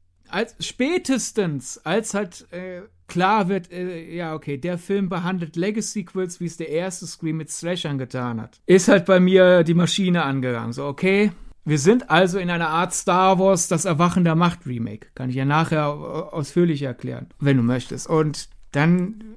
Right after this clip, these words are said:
dachte ich mal so, mhm. Achtung, übrigens jetzt dann auch Spoiler für Star Wars sieben. Wer auch immer das jetzt hört und Star Wars sieben <laughs> nicht gesehen hat.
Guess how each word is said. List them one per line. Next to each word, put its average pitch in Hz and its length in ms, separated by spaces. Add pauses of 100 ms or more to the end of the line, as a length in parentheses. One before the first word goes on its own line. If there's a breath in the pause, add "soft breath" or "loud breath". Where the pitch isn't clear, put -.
dachte 175 160
ich 170 60
mal 170 120
so, 156 140
mhm. 185 540
Achtung, 185 400
übrigens 180 420
jetzt 143 220
dann 156 100
auch 160 160
Spoiler 117 460
für 139 140
Star 110 280
Wars 127 160
sieben. 135 320
Wer 113 160
auch 120 100
immer 165 220
das 160 240
jetzt 165 220
hört 190 160
und 165 80
Star 170 200
Wars 175 180
sieben 196 260
<laughs> 208 180
nicht - 180
gesehen - 460
hat. - 160